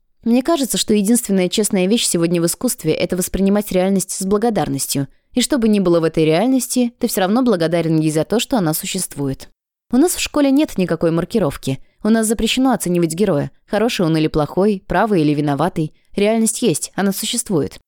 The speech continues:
и мы должны вступить с ней в некий диалог. Слово "правда" по отношению к реальности — это абсолютно несуществующая дефиниция. Но когда мы разглядываем жизнь очень близко,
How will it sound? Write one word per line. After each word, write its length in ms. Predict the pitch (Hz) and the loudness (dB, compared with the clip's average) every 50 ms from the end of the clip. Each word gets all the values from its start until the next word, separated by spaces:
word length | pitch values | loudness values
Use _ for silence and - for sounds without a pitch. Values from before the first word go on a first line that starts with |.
| _ - | _ 0
и 80 | 233 | 2
мы 100 | 214 226 | 2 4
должны 300 | 240 233 202 170 185 180 | 4 2 2 2 0 -2
вступить 380 | 170 - - 175 - 208 208 - | -2 -2 -4 -4 -4 -4 -6 -2
с 60 | - | -2
ней 240 | 170 143 143 156 - _ | -2 -2 -2 -4 -8 _
в 80 | - | 0
некий 240 | 208 190 175 - 196 | 0 0 0 -2 -2
диалог. 500 | 175 190 185 180 160 139 - - - - _ _ _ _ _ _ _ _ | 0 0 0 0 0 -2 -4 -8 -16 -20 _ _ _ _ _ _ _ _
Слово 220 | - - 349 294 339 | 0 0 2 2 2
"правда" 320 | 339 330 339 349 269 247 | 0 2 0 2 0 0
по 140 | - - 185 | 0 0 0
отношению 480 | 185 208 202 - - 254 240 233 233 220 | 0 0 0 2 2 4 4 4 4 2
к 60 | - | 2
реальности — 520 | 233 240 262 277 240 175 156 - - - | 2 2 2 2 2 2 0 0 0 0
это 220 | 175 175 - 202 196 | 0 0 2 -2 -2
абсолютно 560 | 196 - - 214 208 220 262 262 - 277 262 | -2 -2 -2 0 0 0 0 2 2 2 4
несуществующая 1000 | 254 233 - 220 196 - 190 - - 180 190 202 190 - - 214 196 196 196 196 - | 2 2 0 -4 -6 -6 -8 -6 -2 0 0 0 0 0 -2 0 0 0 -2 -4 -2
дефиниция. 800 | 208 220 - - 226 196 151 131 - - - 143 143 139 143 - _ _ _ _ _ _ _ | -4 -2 0 0 0 0 0 0 -2 -4 -4 -4 -6 -6 -8 -12 _ _ _ _ _ _ _
Но 140 | - 277 311 | 0 0 2
когда 300 | 320 269 233 208 240 247 | 2 0 0 0 2 2
мы 240 | 233 226 226 220 214 | 4 4 4 4 2
разглядываем 580 | 208 202 190 208 208 202 190 175 170 175 180 | 0 0 0 0 0 0 2 0 0 0 0
жизнь 240 | 175 175 196 190 175 | 2 0 0 2 2
очень 240 | 170 156 - 170 160 | 0 -2 0 -2 0
близко, 460 | 151 156 180 226 - - 285 277 269 | 0 0 0 0 0 0 -2 -2 -2